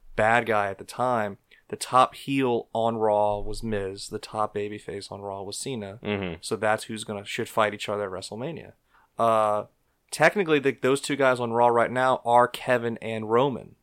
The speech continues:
Speaker 2: Mm-hmm.
Speaker 1: Uh, so I don't know.
Speaker 2: Yeah, but this is the whole, I don't know if you've seen the whole Rusev thing lately.
Speaker 1: Yeah.
Speaker 2: Um, it, it's a problem I have with Raw right now. There's four people
Speaker 1: Mm-hmm.
Speaker 2: that mainline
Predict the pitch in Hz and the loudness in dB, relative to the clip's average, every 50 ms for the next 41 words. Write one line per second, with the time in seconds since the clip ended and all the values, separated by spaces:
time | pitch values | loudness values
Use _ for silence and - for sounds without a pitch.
0 | - - 92 90 87 90 82 80 - _ _ _ _ _ _ _ _ - 117 113 | -12 -10 -8 -8 -8 -10 -12 -12 -14 _ _ _ _ _ _ _ _ -2 0 2
1 | 110 110 107 104 - - 117 107 - 110 113 117 117 113 - 117 117 113 120 117 | 2 2 2 0 -2 -2 -2 -2 0 0 0 0 0 0 0 2 6 6 6 6
2 | 104 104 95 - 110 101 - - 101 95 - 104 95 92 87 87 92 101 98 92 | 4 2 -2 -4 -6 -10 -10 -12 -8 -2 2 2 4 4 4 2 2 0 0 0
3 | 85 82 90 95 90 82 85 80 78 - 82 - - - - 92 85 80 78 78 | 2 0 0 0 -2 -4 -6 -10 -10 -12 -14 -14 -14 -12 -10 -10 -10 -8 -8 -8
4 | 92 85 80 80 76 73 - - - - 92 98 92 - - 82 78 - _ - | -8 -6 -6 -6 -8 -10 -12 -14 -10 -6 -6 -4 -4 -4 -4 -6 -6 -6 _ -10
5 | 82 78 78 78 80 76 _ _ - 90 82 80 65 65 76 78 78 - _ _ | -8 -8 -8 -10 -12 -16 _ _ -8 -6 -6 -6 -6 -8 -10 -12 -12 -14 _ _
6 | _ - 139 117 110 104 107 113 _ _ _ _ _ - - 85 87 85 82 80 | _ -12 -10 -8 -8 -8 -10 -14 _ _ _ _ _ -10 -6 -4 -4 -4 -4 -4
7 | 80 78 78 78 76 76 82 95 _ _ _ _ _ _ _ - 123 120 113 107 | -6 -8 -10 -12 -12 -14 -16 -18 _ _ _ _ _ _ _ 2 4 4 4 4
8 | - 117 104 - - - - - 117 - 151 143 113 98 95 92 87 87 85 80 | 0 -2 -4 -4 -6 -4 -4 0 4 6 8 8 8 8 6 4 2 2 -2 -6
9 | 78 - 85 85 82 80 78 73 73 78 85 87 85 80 78 76 - - - 90 | -6 -6 -2 -2 0 0 -2 -4 -6 -4 -2 -2 -2 -2 -4 -6 -10 -8 -6 -4
10 | 87 - - - 98 98 87 - - 85 - - 78 - _ _ _ _ _ _ | -4 -4 -4 -2 0 0 0 -2 -6 -10 -10 -12 -16 -16 _ _ _ _ _ _
11 | _ _ - 110 107 107 107 113 _ _ - 90 90 - 80 87 92 92 95 95 | _ _ -16 -16 -14 -16 -18 -20 _ _ -6 -6 -6 -6 -6 -6 -6 -4 -4 -4
12 | 95 90 87 85 82 80 82 | -2 -2 -4 -4 -6 -8 -10